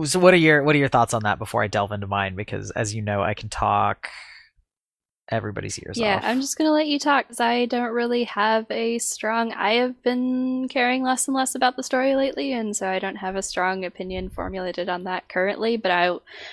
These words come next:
Speaker 2: I'll work on developing one while you talk
Speaker 1: Well,
Speaker 2: about
Speaker 1: I
Speaker 2: it.
Speaker 1: think that in itself is sort of endemic of what he's talking about, is that you don't feel any particular attachment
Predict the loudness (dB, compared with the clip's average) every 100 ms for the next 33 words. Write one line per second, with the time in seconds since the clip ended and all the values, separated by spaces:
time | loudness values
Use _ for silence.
0 | 0 2 6 8 8 6 6 4 4 0
1 | -4 -4 -4 -4 -4 -2 0 6 8 8
2 | 4 -4 4 6 6 4 -4 -2 0 0
3 | -2 -2 -2 -2 -4 0 0 0 -4 -4
4 | -4 -4 -2 -2 -2 -4 -2 -2 -2 -6
5 | -2 -2 -2 -4 -4 -4 -2 0 0 0
6 | -2 -4 -2 -2 0 0 0 -4 -12